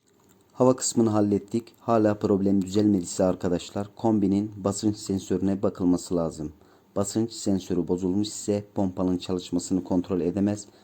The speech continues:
ve kombi F yetmiş beş arızasında takılı kalır. Bu anlattıklarımda problem yok ise ihtimal olarak en yüksek olan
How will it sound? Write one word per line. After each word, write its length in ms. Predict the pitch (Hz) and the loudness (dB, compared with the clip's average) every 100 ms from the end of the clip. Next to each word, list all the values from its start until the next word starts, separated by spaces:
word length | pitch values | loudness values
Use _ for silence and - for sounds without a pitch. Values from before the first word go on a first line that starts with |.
| _ | _
ve 120 | 101 98 | -6 0
kombi 420 | 107 101 95 101 - | 2 2 0 -4 -2
F 140 | 101 98 | -4 -2
yetmiş 400 | 95 90 - - | -4 -4 -10 -8
beş 160 | 90 - | -8 -4
arızasında 560 | 92 95 87 - 92 98 | 0 2 0 -8 -4 -4
takılı 340 | 92 - 90 | -4 -2 -4
kalır. 380 | - 82 76 - _ _ _ _ _ _ _ _ _ | -2 -6 -6 -14 _ _ _ _ _ _ _ _ _
Bu 80 | 143 | 6
anlattıklarımda 840 | 131 117 107 - - 104 98 92 | 8 8 4 -4 2 4 4 2
problem 480 | 92 104 110 101 98 | -2 4 4 6 2
yok 200 | 95 107 | 2 0
ise 320 | - - 107 - - | -6 -2 -2 -2 -8
ihtimal 460 | 101 - 98 107 | -10 -2 2 4
olarak 360 | 95 90 92 90 - | 4 2 0 -2 -2
en 160 | 107 | 2
yüksek 420 | 101 87 - 98 - | 2 0 -4 -2 2
olan 300 | 92 90 | 2 2